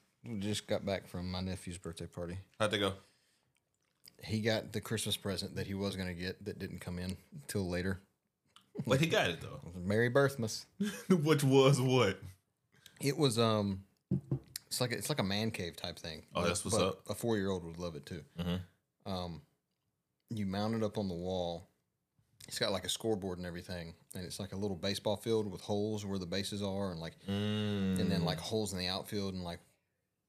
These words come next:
Speaker 1: this hole is a single, this is a double, this is a triple, this is a
Speaker 2: Mm-hmm.
Speaker 1: home run, da, da, da, da. And then it's got, like, little styrofoam baseballs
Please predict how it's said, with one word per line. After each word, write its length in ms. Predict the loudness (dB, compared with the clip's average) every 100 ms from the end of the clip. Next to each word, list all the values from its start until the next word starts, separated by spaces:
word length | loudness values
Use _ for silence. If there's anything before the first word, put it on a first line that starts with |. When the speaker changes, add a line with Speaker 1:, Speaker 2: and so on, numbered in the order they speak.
| _ _
Speaker 1:
this 220 | -8 -6
hole 220 | -4 -4 -4
is 80 |
a 60 | -4
single, 440 | 0 0 2 2
this 180 | 0 -2
is 120 | -4
a 40 | -4
double, 360 | 0 0 0
this 160 | -4 -4
is 80 | -8
a 40 |
triple, 300 | -8 -4 2 2
this 80 | 2
is 60 |
a 20 | 0
Speaker 2:
Mm-hmm. 80 | -2
Speaker 1:
home 160 | -4
run, 120 | -2
da, 100 | -2
da, 60 | -2
da, 180 | -2 -4
da. 60 | -6 -6
And 100 | -4
then 80 | -2
it's 120 | -2
got, 240 | -2 -2 -2
like, 180 | -8 -10 _ _ _ _ _ _ _ _ -4
little 140 | 0 0
styrofoam 560 | 4 4 4 2 0
baseballs 680 | 2 0 2 2 2 -2 -8